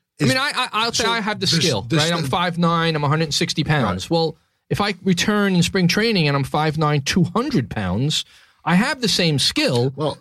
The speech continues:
Speaker 2: I
Speaker 1: Now
Speaker 2: mean
Speaker 1: I'm able to take whatever my skill, whatever I was able to do last year at a hundred and sixty pounds, and now I have another forty pounds of muscle.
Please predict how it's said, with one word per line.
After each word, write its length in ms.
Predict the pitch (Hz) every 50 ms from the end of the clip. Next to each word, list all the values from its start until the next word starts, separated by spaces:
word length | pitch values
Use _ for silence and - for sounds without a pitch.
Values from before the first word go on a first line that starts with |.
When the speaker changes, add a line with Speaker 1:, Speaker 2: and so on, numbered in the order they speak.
| - -
Speaker 2:
I 60 | 156
Speaker 1:
Now 160 | 214 262 294
Speaker 2:
mean 80 | 285 240
Speaker 1:
I'm 80 | 220 214
able 220 | 214 196 202 190
to 140 | 175 - 180
take 300 | 175 - 214 208 185 - - -
whatever 340 | 165 175 175 185 202 226 214
my 140 | 190 170
skill, 340 | 165 - - - 233 240 240 208 175 170 175 -
whatever 480 | 175 180 190 220 214 208 196 180 170 175 - _ _ -
I 100 | 160 175
was 160 | 180 170 202
able 220 | 196 202 185 185 175
to 120 | - 180
do 220 | 147 170 175 170 156
last 400 | 156 156 185 233 214 - - -
year 180 | 165 160 156 147
at 60 | 143
a 40 | 131
hundred 200 | 170 170 165 143
and 100 | 120 131
sixty 320 | - 151 - - - 135
pounds, 340 | 135 - 170 185 180 156 127
and 80 | 123 135
now 160 | 143 147 156
I 60 | 147
have 120 | 143 135
another 180 | 151 147 135 120
forty 340 | - - - 180 175 170 160
pounds 340 | - - 156 151 151 139 127
of 80 | 123 113
muscle. 540 | 123 156 233 - - - 110 98 107 120